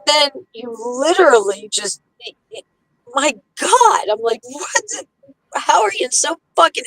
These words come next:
ass backwards? And you're gonna tell me that the bond doesn't matter? The fuck it doesn't. It matters. You say that it matters if the bond, if they have to grow a bond with the foster care parents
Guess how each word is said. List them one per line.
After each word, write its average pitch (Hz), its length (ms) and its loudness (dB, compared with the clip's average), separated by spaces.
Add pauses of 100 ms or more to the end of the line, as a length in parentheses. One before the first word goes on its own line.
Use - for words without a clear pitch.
(200)
ass 277 140 0
backwards? 220 720 -2 (340)
And 254 140 -4
you're 302 120 -6
gonna 285 200 -4
tell 285 200 4
me 254 180 -4
that 220 140 -2
the 202 100 -2
bond 214 420 2
doesn't 214 280 0
matter? 247 320 2
The 220 100 4
fuck - 300 0
it 277 200 -12
doesn't. 277 440 0
It - 240 -2 (120)
matters. 262 680 0 (1120)
You 302 300 -4
say 262 320 2
that 247 180 2
it 233 120 2
matters 247 520 0 (160)
if - 160 -2
the 202 200 2
bond, 247 420 4
if 208 120 -6 (180)
they 220 100 2
have 220 160 2
to 202 100 -10
grow 196 220 4
a 170 60 -4
bond 240 340 2
with 202 120 -4
the 180 80 -4
foster - 420 4
care 208 220 2
parents 208 520 -2